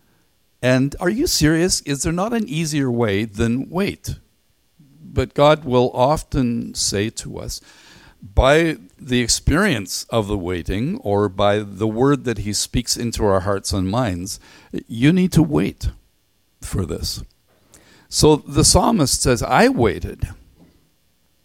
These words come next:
I waited for the Lord." And then I, I love this language where, where he bent down to me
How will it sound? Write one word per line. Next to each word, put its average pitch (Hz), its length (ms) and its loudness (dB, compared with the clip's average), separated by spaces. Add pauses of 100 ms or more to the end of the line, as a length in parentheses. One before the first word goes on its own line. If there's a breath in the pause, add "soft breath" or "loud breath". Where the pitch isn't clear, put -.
(240)
I 131 60 -2
waited 143 600 2 (1500)
for - 220 -4
the 104 60 2
Lord." 87 360 -4 (920 soft breath)
And 123 200 2
then 160 240 4
I, 143 100 4 (140)
I 127 120 6
love 147 500 6 (100)
this 123 540 2
language 98 560 2
where, 107 280 0
where 107 280 6
he 113 240 4
bent 117 720 0 (320)
down 104 380 4
to - 200 -4
me 87 380 -4